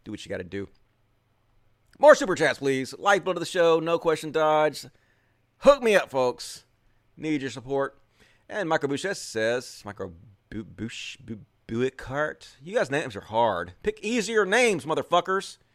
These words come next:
Seriously. And so basically, uh, Lauren Chen, you guys know who that is, Romy Melidio, cute as shit, but, uh, dumb as shit and horrible human being. She basically, um, is sta-, is taking up for Lindsay Shepard, for Lindsay Shepard going on J F show.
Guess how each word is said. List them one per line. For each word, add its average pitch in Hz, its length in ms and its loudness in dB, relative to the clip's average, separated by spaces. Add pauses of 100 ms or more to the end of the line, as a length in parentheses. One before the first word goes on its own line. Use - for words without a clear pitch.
(440)
Seriously. 139 640 0 (440)
And - 120 -10
so 165 120 4
basically, 165 540 2
uh, 131 140 4
Lauren 151 360 2
Chen, 156 400 0
you 131 40 -4
guys 120 140 0
know 120 60 -4
who 117 60 0
that 117 100 0
is, 120 220 -2
Romy 107 240 -4
Melidio, 110 420 -4
cute 131 240 -6
as 110 80 -6
shit, 120 420 -2
but, 95 240 -8 (160)
uh, 67 100 -14 (340)
dumb 110 260 -4
as 107 80 -10
shit 107 320 -6
and 90 200 -16
horrible 101 260 -6
human 101 140 -10
being. 104 160 -10 (420)
She - 160 -10
basically, 110 580 0
um, 98 440 -4 (720)
is 107 480 -4 (440)
sta-, - 380 -2
is 123 260 -4
taking 127 340 -4
up 123 200 0
for 123 140 -8
Lindsay 131 320 -4
Shepard, 131 420 -2
for 120 80 -8
Lindsay 120 180 -8
Shepard 117 320 -4
going 120 240 -2
on 113 140 -6
J 117 240 -2
F 117 140 0
show. 117 540 -2